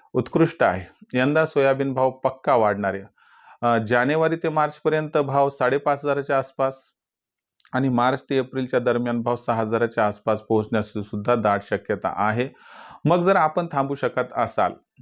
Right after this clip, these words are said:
तर आपण जर थांबला तर तुम्हाला नक्की साडेपाच ते सहा हजाराचा भाव मिळू शकतो. हा सुद्धा कास्तकार बांधवासाठी एक तिसरा पर्याय आहे. आता तुमची असणारी परिस्थिती बघा की तुमच्यासाठी या तिन्हीपैकी कोणतं ऑप्शन बेस्ट आहे,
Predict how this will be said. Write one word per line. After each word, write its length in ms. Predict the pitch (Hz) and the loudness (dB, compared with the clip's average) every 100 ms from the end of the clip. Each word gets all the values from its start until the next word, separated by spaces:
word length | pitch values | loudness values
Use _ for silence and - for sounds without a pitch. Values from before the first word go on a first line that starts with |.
| - | -4
तर 80 | 139 | -2
आपण 380 | 123 - 143 | -2 -2 -2
जर 120 | 135 135 - | -2 -2 -2
थांबला 280 | 170 139 | -2 0
तर 120 | 127 143 | 0 -2
तुम्हाला 320 | 139 139 135 | 0 0 0
नक्की 280 | 135 135 139 | 0 -2 -2
साडेपाच 560 | 131 131 120 123 117 | 2 2 0 -2 -4
ते 80 | 131 | -6
सहा 220 | - 107 | -2 -2
हजाराचा 460 | 104 107 104 - 107 | -2 -2 -2 -2 -2
भाव 240 | 101 113 | 0 0
मिळू 260 | 113 104 107 | 2 0 0
शकतो. 520 | - 104 - 120 113 127 | -2 -4 0 0 2 2
हा 120 | 113 | 0
सुद्धा 420 | - 120 117 107 - _ _ _ _ _ _ _ | 0 -4 -2 -4 -4 _ _ _ _ _ _ _
कास्तकार 520 | - 113 - 117 123 117 | -2 -2 -2 -2 -2 -2
बांधवासाठी 1000 | 107 104 104 107 - 104 - 117 - - | -2 -2 -2 -4 -2 -4 -2 -6 -4 -4
एक 200 | 131 135 | 0 0
तिसरा 480 | - 123 - 143 143 | -2 -2 0 2 2
पर्याय 440 | 127 107 107 110 | 0 0 2 2
आहे. 320 | 90 95 - - - - - | 0 -4 -20 -20 -20 -6 0
आता 320 | 123 139 135 | 2 2 0
तुमची 540 | 131 - 143 143 175 | -4 -2 -2 0 2
असणारी 480 | 156 147 - 120 135 | 2 2 -2 -2 -2
परिस्थिती 600 | 131 131 135 - 123 131 | -4 -4 -4 -6 -4 -2
बघा 340 | 120 117 117 | 0 0 0
की 140 | 117 127 | -2 -4
तुमच्यासाठी 880 | 127 135 135 147 139 135 131 139 147 135 | 0 0 2 0 2 0 0 -4 -4 -2
या 100 | 120 | -2
तिन्हीपैकी 540 | 120 127 123 127 123 | 0 -2 0 -2 -2
कोणतं 380 | 120 123 123 135 | 0 0 2 2
ऑप्शन 380 | 123 117 123 117 | 2 2 -2 0
बेस्ट 320 | 110 107 | 0 0
आहे, 100 | - | -2